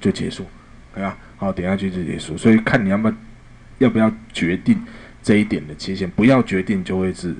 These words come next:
预设的，他帮你抓。好，那再来就是说，呃，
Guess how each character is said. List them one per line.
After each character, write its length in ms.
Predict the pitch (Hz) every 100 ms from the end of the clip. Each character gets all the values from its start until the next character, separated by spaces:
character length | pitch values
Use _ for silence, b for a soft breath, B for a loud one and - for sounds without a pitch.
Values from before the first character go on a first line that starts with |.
| -
预 180 | - 104
设 240 | 90 92
的， 100 | 80 -
他 100 | -
帮 160 | 90 87
你 60 | 71
抓。 260 | - 101 104 B B B
好， 140 | - - B B B B
那 120 | -
再 120 | 151 160
来 140 | 110
就 120 | 120
是 120 | 127
说， 260 | 120 117 113 113 B B B -
呃， 300 | 101 98